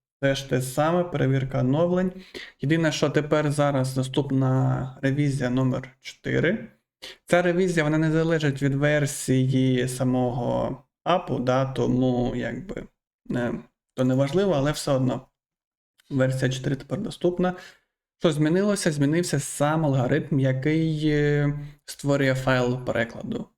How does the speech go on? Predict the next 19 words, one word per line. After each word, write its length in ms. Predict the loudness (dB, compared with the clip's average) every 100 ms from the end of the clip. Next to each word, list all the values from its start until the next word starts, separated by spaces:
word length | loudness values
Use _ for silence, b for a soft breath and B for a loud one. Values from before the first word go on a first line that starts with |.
| _ -10
От. 320 | -10 -10 -20 _ -2
Там 280 | 0 2 2
були 320 | 2 2 -2
певні 420 | -4 -2 0 0
погрішності, 720 | 0 2 2 2 -2 -2 -4
тому 320 | 0 0 2
зараз 440 | 2 2 0 -2 -2
я 60 |
їх, 280 | -2 -4 -8
е, 120 | -8 -6 -8 -8
думаю, 480 | -2 0 0 -4 -6
виправив. 600 | -8 -4 0 0 -2 -6 B B B B B -6
От, 460 | 0 2 2 2 0
і 60 |
тепер 480 | -2 -2 0 0 -2
переклад 400 | 0 -2 0 0
буде 400 | 2 2 0 0
більш 420 | 0 0 0 -4
точний. 560 | -6 -6 -6 -8 -8